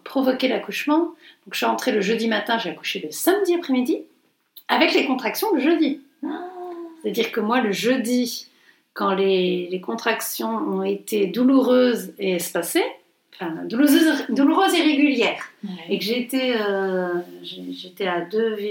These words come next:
Speaker 1: deux et demi, ben là, la, la sage-femme a dit, « Bon, ben, c'est bon. » Donc, il était, je sais plus, euh, dans la nuit, vers quatre heures du mat,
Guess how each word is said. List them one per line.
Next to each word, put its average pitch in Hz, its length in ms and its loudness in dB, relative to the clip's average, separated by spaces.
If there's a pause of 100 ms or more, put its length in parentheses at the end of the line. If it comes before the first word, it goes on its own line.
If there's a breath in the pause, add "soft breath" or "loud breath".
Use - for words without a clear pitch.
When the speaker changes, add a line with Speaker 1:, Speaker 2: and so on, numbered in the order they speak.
(100)
Speaker 1:
deux 233 240 -4
et 233 60 0
demi, 311 300 4 (1000)
ben 180 160 -10
là, 233 300 2
la, 180 220 -4 (540 loud breath)
la 170 100 -4
sage-femme 202 400 0
a 190 120 2
dit, « 208 180 -2
Bon, 220 140 0
ben, 196 100 0
c'est 160 160 -4
bon. » 311 240 0
Donc, 269 220 -6
il 165 120 -12
était, 165 240 -10
je - 120 -16
sais - 120 -20
plus, - 160 -20
euh, - 120 -20 (720 soft breath)
dans 226 100 0
la 262 180 4
nuit, 240 260 2
vers 196 200 0
quatre 220 240 -4
heures 220 100 -4
du 220 80 -6
mat, 208 220 -2